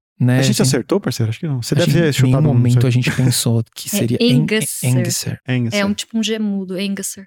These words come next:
Speaker 1: É.
Speaker 2: Muito bonito o nome. Legal.
Speaker 1: Muito bonito. Então, você tem site também, né?
Speaker 3: Tenho, w w w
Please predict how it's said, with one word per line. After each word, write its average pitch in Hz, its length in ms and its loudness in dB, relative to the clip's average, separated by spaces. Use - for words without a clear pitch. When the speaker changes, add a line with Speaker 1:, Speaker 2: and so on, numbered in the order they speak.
Speaker 1:
É. 113 140 0
Speaker 2:
Muito 107 220 0
bonito 110 300 -4
o - 20 -6
nome. 104 160 -8
Legal. 131 280 -6
Speaker 1:
Muito 139 240 0
bonito. 147 300 0
Então, 175 240 0
você 190 140 -2
tem 226 140 0
site 180 380 -2
também, 107 260 0
né? 120 160 0
Speaker 3:
Tenho, 185 340 -2
w 190 240 -4
w 190 160 -4
w 226 360 -2